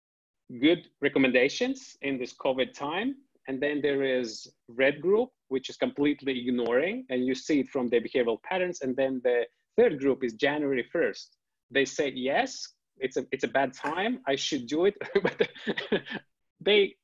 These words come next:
their behaviors show the opposite. And then based on this intelligence out of the dat-, raw data,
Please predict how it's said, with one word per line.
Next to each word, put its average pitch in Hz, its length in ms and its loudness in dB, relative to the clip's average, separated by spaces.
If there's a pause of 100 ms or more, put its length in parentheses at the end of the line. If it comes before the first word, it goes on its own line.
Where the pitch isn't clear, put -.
(140)
their 160 140 2
behaviors 160 460 -2
show 139 240 -2
the 117 120 -2
opposite. 110 480 -6 (500)
And 143 160 0
then 196 260 4 (220)
based 175 320 2
on 151 180 2
this 151 300 -2
intelligence 185 640 -2
out 143 180 -4
of 127 100 -4
the 127 80 0
dat-, 147 320 0
raw 139 160 2
data, 160 360 0